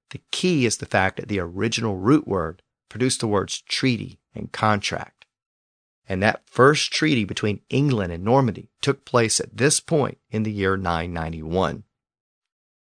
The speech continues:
And as I noted, it wasn't very effective. Less than three months after that treaty was signed, the Vikings were back in England.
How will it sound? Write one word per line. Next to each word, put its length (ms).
And 120
as 100
I 80
noted, 340
it 140
wasn't 440
very 300
effective. 540
Less 220
than 220
three 300
months 460
after 260
that 200
treaty 280
was 160
signed, 440
the 80
Vikings 560
were 80
back 340
in 80
England. 380